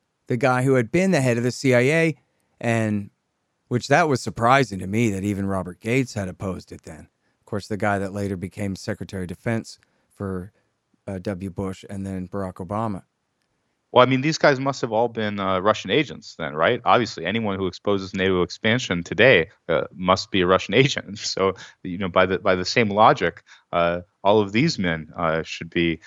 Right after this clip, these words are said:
Speaker 2: uh, questioned in regards to their loyalty.
Speaker 1: Yeah. I mean, that to me is just jaw-dropping, right? Richard Pipes. And,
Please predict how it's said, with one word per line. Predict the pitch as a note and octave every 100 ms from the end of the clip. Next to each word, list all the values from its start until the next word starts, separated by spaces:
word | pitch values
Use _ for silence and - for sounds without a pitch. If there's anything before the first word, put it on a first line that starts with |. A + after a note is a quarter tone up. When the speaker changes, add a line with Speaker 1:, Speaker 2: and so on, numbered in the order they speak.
| - -
Speaker 2:
uh, | D#2+ E2
questioned | E2 - F2+ - E2+ D#2+ D#2
in | F#2
regards | F2 F2+
to | F#2+
their | F#2 C#3+
loyalty. | F#2 - - - - _ - _
Speaker 1:
Yeah. | A2 G2+ F#2+ _ _ -
I | B2
mean, | B2+
that | D3+ -
to | -
me | A#2 A#2
is | G#2
just | - G#2 -
jaw-dropping, | - G2 G2 G2+ F#2 F2+ F#2+ F2+
right? | G2+ G#2+ -
Richard | A2 A2 G2+ F2
Pipes. | - G2 G#2+ G#2+ -
And, | - G2+ F#2